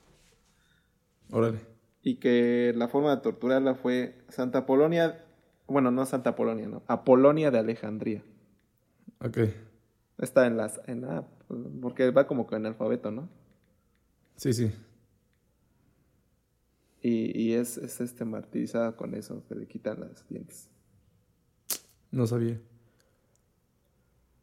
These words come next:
Speaker 2: Y, y lo sé porque es el santo de los odontólogos. <laughs>
Speaker 1: ¿Ah, sí?
Speaker 2: Sí,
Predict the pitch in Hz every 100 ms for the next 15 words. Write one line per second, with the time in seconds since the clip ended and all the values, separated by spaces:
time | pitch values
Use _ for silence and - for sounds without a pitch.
0 | _ _ _ _ _ 131 123 110 120 120
1 | 123 - 147 147 117 - 107 104 - 120
2 | 127 123 - 131 139 110 98 - 101 98
3 | 131 127 - - - - - - _ _
4 | _ 202 190 165 - - 170 143 120 -
5 | _ _ - - - 185 185 240 - -
6 | - - _ _ _ _ - - - 202